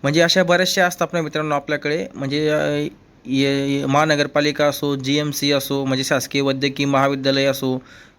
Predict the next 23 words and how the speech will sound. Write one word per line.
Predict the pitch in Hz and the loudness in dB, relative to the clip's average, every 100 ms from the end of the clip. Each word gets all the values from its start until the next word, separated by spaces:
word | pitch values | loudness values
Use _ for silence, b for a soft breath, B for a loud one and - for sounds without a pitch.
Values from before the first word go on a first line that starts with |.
| - | -4
किंवा | 143 | 0
पोलीस | 143 147 147 147 | 0 0 0 0
स्टेशन, | - 131 139 | 0 0 0
म्हणजे | 143 143 131 127 139 | 0 0 2 2 2
आपलं | 135 143 139 | 2 0 -2
सीपी | 139 131 | -2 -2
मुंबईलासुद्धा | 139 139 147 151 139 139 139 | 0 2 2 0 0 2 2
आपलं | 135 143 | 0 0
या | 143 | 0
ठिकाणी, | 143 135 131 135 147 - - | 0 -2 0 -2 -4 -10 -8
अ, | 131 131 127 127 | -4 -2 -2 -2
सुरक्षा | 127 123 - | -2 0 2
रक्षक | 139 139 - 135 131 | 2 0 -4 -6 -2
या | 139 | 0
ठिकाणी | 143 135 127 131 | 0 0 -2 2
कर्तव्य | 135 131 139 | 0 2 -2
करत | 135 139 139 | 0 0 2
आहे. | 139 123 B B B B - | 0 0 B B B B -4
म्हणजे | 135 160 | 0 2
अशा | 160 | 2
भरपूर | 156 143 139 170 | 0 0 0 0
आस्थापना | 170 - 151 143 143 | 0 2 0 2 0
मित्रांनो | 139 131 127 | 0 0 -2